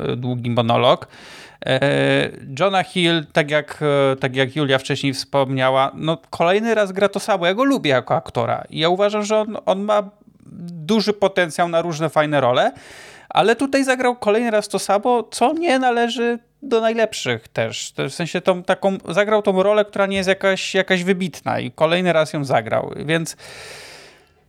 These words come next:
e, no tutaj ak-, nazwiska są ciekawe, można je lubić, można je nie lubić, ale myślę, że wielu z tych aktorów miało dobre role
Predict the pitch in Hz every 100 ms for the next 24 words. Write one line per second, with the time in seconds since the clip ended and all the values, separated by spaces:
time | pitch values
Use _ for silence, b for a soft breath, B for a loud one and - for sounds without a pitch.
0 | _ - 175 185 185 185 185 160 - 185
1 | 214 247 247 226 - - - - - -
2 | - 180 - - 175 190 185 240 - -
3 | 196 165 156 143 135 156 208 220 _ _
4 | _ _ _ _ _ - 156 156 147 151
5 | 151 160 147 160 147 151 147 143 147 143
6 | 151 147 147 147 147 143 147 147 165 151
7 | - 151 160 - 156 139 180 208 208 165
8 | 165 175 170 147 120 -